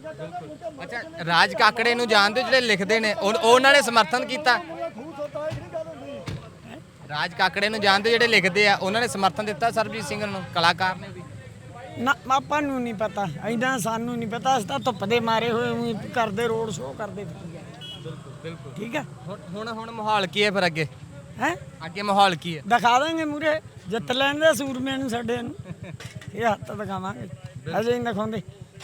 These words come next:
Speaker 2: ਜਾਂ ਜਿਹੜਾ ਮਰੀਆਂ ਇਹਨਾਂ ਦੀਆਂ ਫੇਰ ਪਤਾ ਲੱਗੂ।
Speaker 1: ਹੂੰ।
Speaker 2: ਇਹ ਪਹਿਲਾਂ ਸਾਡਾ ਹੀ ਸੀ, ਜਿਹੜੇ ਸੰਤਾਪ ਅਸੀਂ ਹੰਢਾਏ ਨੇ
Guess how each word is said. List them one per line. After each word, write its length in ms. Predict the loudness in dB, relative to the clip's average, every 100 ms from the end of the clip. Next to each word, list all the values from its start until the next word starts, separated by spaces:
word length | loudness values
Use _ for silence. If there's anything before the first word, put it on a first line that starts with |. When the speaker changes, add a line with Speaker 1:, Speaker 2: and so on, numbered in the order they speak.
| -4
Speaker 2:
ਜਾਂ 140 | -2
ਜਿਹੜਾ 300 | -2 -2 -2
ਮਰੀਆਂ 360 | -4 -6 -6 -4
ਇਹਨਾਂ 260 | -4 -4 -6
ਦੀਆਂ 200 | -8 -6
ਫੇਰ 220 | -4 -6
ਪਤਾ 260 | -8 -10
ਲੱਗੂ। 280 | -12 -14 -16 -16
Speaker 1:
ਹੂੰ। 180 | -16 -12
Speaker 2:
ਇਹ 120 | -10
ਪਹਿਲਾਂ 360 | -6 -4 -2 -4
ਸਾਡਾ 320 | -2 -2 0
ਹੀ 100 | -2
ਸੀ, 180 | -4 -10 -12 -20 -12
ਜਿਹੜੇ 260 | -8 -6 -6 -10 -20 -12
ਸੰਤਾਪ 520 | -4 -2 4 4 2
ਅਸੀਂ 260 | -2 -2 -2
ਹੰਢਾਏ 380 | -4 -6 -4
ਨੇ 140 | -6